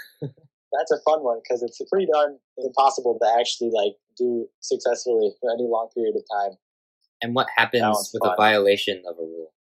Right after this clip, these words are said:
Speaker 1: Well, you draw a card.
Speaker 2: Very nice.
Speaker 1: And as you can imagine, that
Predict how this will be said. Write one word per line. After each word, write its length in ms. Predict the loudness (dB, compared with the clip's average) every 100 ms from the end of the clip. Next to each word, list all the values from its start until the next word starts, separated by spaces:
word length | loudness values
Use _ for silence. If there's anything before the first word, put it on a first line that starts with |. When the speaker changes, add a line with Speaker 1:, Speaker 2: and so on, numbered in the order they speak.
| _
Speaker 1:
Well, 340 | 0 0 -2 _ _ _ _ _
you 260 | -6 -6 -4
draw 220 | 2 2 2
a 20 | 0
card. 260 | 0 2 -2 _ _ _ _ -20
Speaker 2:
Very 100 | -20
nice. 100 | _ -4
Speaker 1:
And 100 | -2
as 80 | -2
you 80 | -4
can 120 | -6 -2
imagine, 440 | -2 -2 -4 -8 _
that 240 | -2 -2